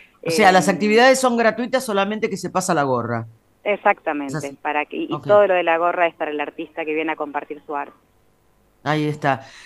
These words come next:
Speaker 1: Eh, ¿ustedes tienen, cómo, cómo se mantienen? ¿Tiene alguna entrada, algo? ¿Cómo, cómo tienen socios?
Speaker 2: Tenemos
Speaker 1: ¿Cómo es?
Speaker 2: varias, varias cosas. Siempre las, las bibliotecas populares históricamente somos muy creativas para <laughs> conseguir dinero.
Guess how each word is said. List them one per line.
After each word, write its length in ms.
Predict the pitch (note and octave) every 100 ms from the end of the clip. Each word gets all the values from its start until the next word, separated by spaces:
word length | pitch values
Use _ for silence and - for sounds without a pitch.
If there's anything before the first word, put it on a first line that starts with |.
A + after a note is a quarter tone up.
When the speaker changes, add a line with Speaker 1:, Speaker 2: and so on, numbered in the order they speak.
| -
Speaker 1:
Eh, 440 | F#3 F#3 F#3 F#3 F#3
¿ustedes 300 | F#3+ A#3+ A#3+
tienen, 260 | A#3+ A3
cómo, 240 | G3 A3+ G#3+
cómo 200 | A3 A3+
se 100 | G#3
mantienen? 640 | F#3 F3+ D#3+ D3 C#3+ C3+
¿Tiene 240 | - D#3+
alguna 240 | D#3 D3+ D#3+
entrada, 640 | D3 D#3+ G#3+ G#3+ G3 E3+ F3+
algo? 240 | G3 F#3
¿Cómo, 200 | F3+ F3
cómo 320 | - F#3 E3
tienen 240 | D#3 E3+ D#3+
socios? 400 | - G#3+ G#3 B3
Speaker 2:
Tenemos 200 | C4 C4+
Speaker 1:
¿Cómo 180 | B3 C4
es? 60 |
Speaker 2:
varias, 260 | C4 B3 A#3+
varias 360 | A#3 A#3 B3 A#3+
cosas. 400 | C#4+ D4+ D4+ C#4+
Siempre 260 | A#3+ B3
las, 180 | G#3+ F#3 -
las 140 | F#3+
bibliotecas 480 | F#3 F#3+ F#3 B3+ C4
populares 600 | - G3+ - F3+ G3+ G#3+ G#3
históricamente 720 | - G3 F#3+ F3+ E3+ F#3 G3
somos 180 | F3 F3
muy 160 | F3 F3+
creativas 580 | E3+ D#3 - F3 F3+ -
para 220 | D3+ D#3
<laughs> 0 |
conseguir 560 | E3+ D3 F3+ F3+ F#3+
dinero. 520 | G3 F3 F#3 A3+ B3+